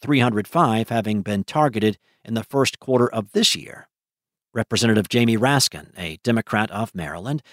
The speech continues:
and the ranking member of the committee, said DeJoy's plan for addressing mail-related crime was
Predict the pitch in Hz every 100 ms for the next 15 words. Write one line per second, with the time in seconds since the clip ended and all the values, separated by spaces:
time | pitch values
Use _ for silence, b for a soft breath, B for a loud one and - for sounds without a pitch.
0 | b - 151 127 165 240 190 143 139 143
1 | 131 117 104 107 120 170 113 131 - 147
2 | 135 113 139 135 226 262 196 - 165 147
3 | 143 131 113 - 127 117 113 98 101 127
4 | 135 110 110 110 104 98 - 117 113 117
5 | 113 113 107